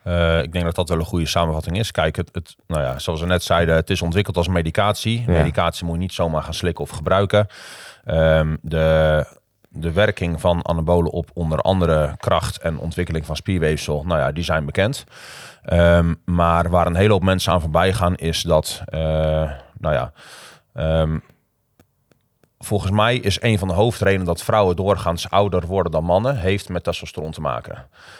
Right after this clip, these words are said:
Speaker 1: En wat we bijvoorbeeld ook zien is dat, eh, toen
Speaker 2: Hoe weet je dat trouwens? Heb je dat gewoon, eh, ja,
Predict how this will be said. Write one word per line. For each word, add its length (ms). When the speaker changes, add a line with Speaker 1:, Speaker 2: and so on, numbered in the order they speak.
Speaker 1:
En 100
wat 160
we 60
bijvoorbeeld 320
ook 140
zien 140
is 140
dat, 320
eh, 340
toen 240
Speaker 2:
Hoe 100
weet 140
je 60
dat 120
trouwens? 320
Heb 100
je 80
dat 120
gewoon, 240
eh, 300
ja, 60